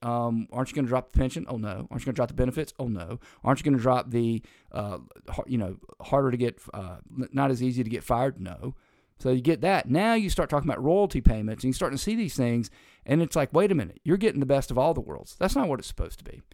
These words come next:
But anyway, he continues about this, and, and I, I want you to listen as Doctor Fauci begins to speak. I want you to listen to the tone that these people take, right? Now, if I were his attorney and I was sitting there, I would coach him the night before,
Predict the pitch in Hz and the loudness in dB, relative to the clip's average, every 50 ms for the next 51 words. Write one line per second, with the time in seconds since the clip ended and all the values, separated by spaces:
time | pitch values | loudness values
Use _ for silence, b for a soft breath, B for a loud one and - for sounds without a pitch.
0 | b b b b b - 190 185 156 143 202 240 - - 262 - - 190 170 143 | b b b b b 4 6 8 8 8 6 6 4 2 2 4 2 2 4 2
1 | 127 117 151 98 95 - - 98 95 - - - 135 135 - - 135 139 - - | 0 0 -2 -6 -8 -8 -8 -8 -8 -8 -6 -4 -4 -4 -2 -2 -4 -4 -4 -4
2 | 139 143 165 - - 175 214 285 285 - 330 302 247 196 202 190 - - 123 120 | -6 -6 -6 -4 0 0 2 2 2 0 -2 -2 2 2 2 2 2 0 -2 -2
3 | 131 b b b b b b b b b b b - 123 120 - 139 139 147 - | -2 b b b b b b b b b b b 0 0 2 4 4 2 2 2
4 | 170 151 - 160 151 143 - 143 127 120 110 127 123 117 - - 110 107 - - | 0 2 4 4 4 4 2 0 0 2 2 2 2 2 0 -4 -8 -6 -2 -2
5 | 135 113 85 - - - 120 151 208 285 269 - 196 165 165 160 - - 147 123 | -2 -2 -2 -8 -6 -2 2 2 2 2 2 0 -2 0 0 0 0 -2 -2 -2
6 | - 117 98 98 - - - 143 139 131 120 101 87 - 143 - _ _ _ _ | -2 -2 -4 -4 -6 -4 -2 0 2 2 0 -2 -4 -8 -12 -16 _ _ _ _
7 | _ _ _ - - - 117 110 - - 107 98 - 104 - - - - - - | _ _ _ -10 -6 -6 -6 -6 -2 -4 -4 -4 -4 -8 -10 -10 -12 -12 -16 -20
8 | - b b b b b b b b b - 113 107 b b b b 151 151 139 | -20 b b b b b b b b b -2 -2 -2 b b b b 6 6 6
9 | 107 127 - 196 254 277 302 285 220 160 139 - - - 160 123 101 101 117 127 | 4 2 2 4 4 4 4 4 4 2 2 4 4 6 6 6 4 2 2 2
10 | 127 143 151 127 - 170 - - 107 101 98 98 110 - b b b b b b | 2 2 2 2 0 -2 -2 -2 -4 -4 -4 -6 -8 -8 b b b b b b
11 | b 139 165 175 170 143 - - - - 165 175 170 - - 160 139 127 117 117 | b 6 8 8 6 4 4 -4 0 4 4 4 4 4 2 2 4 4 4 4
12 | 117 131 139 - 135 - - 120 107 101 107 127 | 4 2 2 0 -4 -2 0 0 0 -2 -4 -8